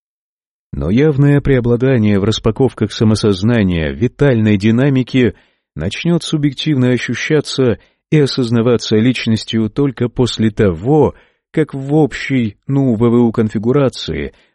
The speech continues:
будут созданы все необходимые условия для резонационных взаимодействий формотворцов обеих доминант на уже достигнутом ментальными формотворцами качественном уровне.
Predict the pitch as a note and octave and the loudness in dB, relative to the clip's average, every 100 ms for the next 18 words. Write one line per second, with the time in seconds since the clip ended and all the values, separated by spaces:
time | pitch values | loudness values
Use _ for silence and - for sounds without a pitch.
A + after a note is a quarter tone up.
0 | - - D3 D3 - D#3+ D3+ B2+ C#3+ C#3+ | -10 -4 -2 -2 -4 -2 -2 0 0 -2
1 | - D#3 C3+ B2+ - A#2 A#2+ A#2 G#2+ G#2 | -2 0 0 0 -2 -2 0 2 0 -2
2 | - C3+ C3+ B2 A#2 - _ _ - C2 | -2 0 2 2 2 -2 _ _ -16 -8
3 | D2+ C#3 D3 D3+ C3+ C#3+ B2+ C#3 D3 D3 | 0 2 2 2 2 -2 -2 0 2 2
4 | B2 B2+ A2 A2+ A2+ A#2 A2 A#2+ B2 A2 | 0 -2 -2 0 2 2 2 2 0 -2
5 | G#2+ A2 - B2+ A#2 G#2+ G#2 G2+ - D3+ | -2 -2 0 0 2 0 0 -2 -2 0
6 | D3 - - B2 G2 B2+ G#2+ F#2+ G2 F2 | 0 0 -2 0 2 2 2 0 0 0
7 | D#2 E2+ D3+ C#3 - _ _ _ - D2 | 0 0 -2 -2 -10 _ _ _ -10 -6
8 | D#2 F2+ C3 C#3+ C#3+ - - B2+ C#3+ C#3 | -4 -2 0 2 0 0 -2 0 0 2
9 | D3 C#3+ B2+ A#2+ - C3+ B2 B2 B2+ A#2+ | 0 2 0 0 0 0 2 0 0 -2
10 | - C3 A2+ G#2+ G#2+ G2 - D3 C3+ C3+ | 0 0 2 0 -2 -2 -2 0 2 0
11 | A2 _ _ _ _ - C3+ C#3+ C3+ - | -2 _ _ _ _ -2 0 0 -6 -2
12 | A2+ A2 G2+ G2+ C3 A2 F2+ D2+ C#2 B1 | 0 2 2 0 -2 0 0 -2 -6 -10